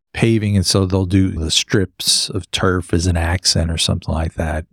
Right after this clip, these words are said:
Anyway, turf is a really nice thing to use in small spaces because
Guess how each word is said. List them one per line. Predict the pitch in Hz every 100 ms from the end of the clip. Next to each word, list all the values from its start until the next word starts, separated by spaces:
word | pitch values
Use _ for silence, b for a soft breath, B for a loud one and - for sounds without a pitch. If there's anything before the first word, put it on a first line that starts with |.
| -
Anyway, | 127 98 80 -
turf | - 156 -
is | 113 104
a | 95
really | 110 139 117
nice | 101 104 101 -
thing | - 104 98 90
to | 95
use | 90 101 98 95
in | 92
small | 87 - 90 87
spaces | - 90 92 92 98 90
because | - 98 101 87